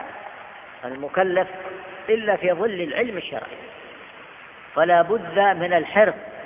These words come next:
الأكيد حتى يحرز الإنسان العلم الذي يعبد الله تبارك وتعالى به على سبيل الصواب والإخلاص.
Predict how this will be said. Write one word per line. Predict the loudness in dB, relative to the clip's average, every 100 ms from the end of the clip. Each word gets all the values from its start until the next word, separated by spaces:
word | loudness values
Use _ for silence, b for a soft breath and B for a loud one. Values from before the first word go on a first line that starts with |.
| -4
الأكيد | -2 0 -2 0 -2 -2 -4 -12 -14 -14 -16 -16 -18 -2
حتى | 2 2 4 4 4
يحرز | 2 -2 0
الإنسان | 0 0 -4 -4 2 4 4 0 -4 -10 -12 -12 -14 -14 -16 -16 -14 0
العلم | 0 4 2 2 -4 -10 -14 -14 -14 -14 -16 -16 -18 -18 -4
الذي | -2 2 2 4
يعبد | 4 2 -2 -2
الله | 2 4 4
تبارك | 4 4 4 4 4
وتعالى | 2 2 4 4 6 4 2 -2 -8 -10 -12 -12 -12 -14 -16 -16 -18 -10 0
به | 2 2 -2 -12 -16 -16 -16 -16 -16 -18 -18 -20 -20 -20 -20 -18 -4
على | 2 2 2
سبيل | -2 0 0
الصواب | -2 0 4 6 4
والإخلاص. | 2 0 0 0 4 4